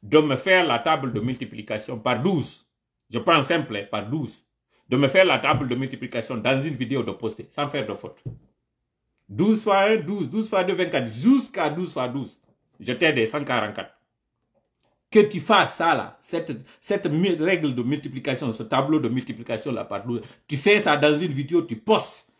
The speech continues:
sans que ça soit par, par, comment on appelle ça, euh, euh, comment, comment on appelle ça, le truc là, euh, le, euh, le prompteur, sans que ça soit par un prompteur. Je te défie, toi, de faire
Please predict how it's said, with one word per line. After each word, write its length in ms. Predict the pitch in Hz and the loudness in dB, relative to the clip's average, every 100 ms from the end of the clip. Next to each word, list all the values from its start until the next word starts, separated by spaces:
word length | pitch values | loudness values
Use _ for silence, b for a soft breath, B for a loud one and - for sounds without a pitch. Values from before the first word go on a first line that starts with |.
| _ - | _ 0
sans 260 | 233 247 | 4 4
que 120 | 208 | 4
ça 180 | 175 156 | 0 -2
soit 320 | 147 175 156 | 0 0 0
par, 420 | 143 123 113 98 - b b | 0 -4 -4 -6 -12 b b
par, 200 | 120 113 | -4 -2
comment 180 | 147 147 | -2 0
on 100 | 120 | -2
appelle 280 | 113 120 110 | -2 -4 -2
ça, 420 | 92 82 80 _ _ _ _ _ _ _ _ 104 | -4 -4 -8 _ _ _ _ _ _ _ _ 0
euh, 480 | 107 104 92 87 85 b b - | 2 2 0 -4 -8 b b -8
euh, 260 | 90 87 | -4 -4
comment, 220 | 90 139 131 - | -4 -2 -4 -4
comment 220 | 117 123 127 | -6 -4 -2
on 100 | 110 | -4
appelle 260 | 107 110 | -4 -4
ça, 420 | 113 95 85 80 | -2 -2 0 -4
le 160 | 95 101 | -6 -8
truc 200 | 131 120 | -8 -6
là, 260 | 101 92 101 | -2 -2 -4
euh, 600 | 85 78 82 78 - 73 | -6 -10 -12 -14 -14 -12
le, 840 | 92 90 87 - _ _ _ - | -8 -8 -8 -14 _ _ _ -10
euh, 300 | - 87 73 | -6 -4 0
le 120 | 127 170 | 2 2
prompteur, 460 | 185 - 180 127 | 2 2 2 2
sans 160 | 127 170 | 0 -4
que 80 | 131 | -4
ça 140 | 123 | -2
soit 200 | 143 - | 0 0
par 120 | 123 | -2
un 80 | 113 | -4
prompteur. 480 | 110 113 - 98 - 117 - _ _ _ _ _ - | -4 -8 -6 -8 -8 -14 -18 _ _ _ _ _ -20
Je 240 | - 127 | -4 0
te 220 | 131 - | 0 -2
défie, 520 | 107 - 151 - - _ _ _ - | -4 4 2 2 -10 _ _ _ -4
toi, 340 | 113 - _ _ _ _ _ b b | -4 -4 _ _ _ _ _ b b
de 160 | 95 131 | -2 0
faire 580 | - 175 240 170 180 | 2 4 4 2 -2